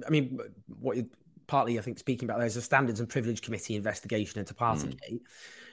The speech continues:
Speaker 1: Now, I suppose the, the standards are so low, or expectations are so low,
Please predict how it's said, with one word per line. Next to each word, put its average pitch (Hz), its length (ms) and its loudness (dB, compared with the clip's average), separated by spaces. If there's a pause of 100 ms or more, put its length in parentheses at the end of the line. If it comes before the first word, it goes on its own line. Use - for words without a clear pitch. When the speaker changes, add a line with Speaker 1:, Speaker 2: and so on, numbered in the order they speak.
(120)
Speaker 1:
Now, 175 240 10
I 156 40 6
suppose 185 500 12 (180)
the, 165 560 0
the 160 100 6
standards 170 680 8
are 123 40 0
so 131 280 6
low, 123 520 6
or 131 120 8
expectations 120 640 2
are 120 40 0
so 117 220 2
low, 113 440 6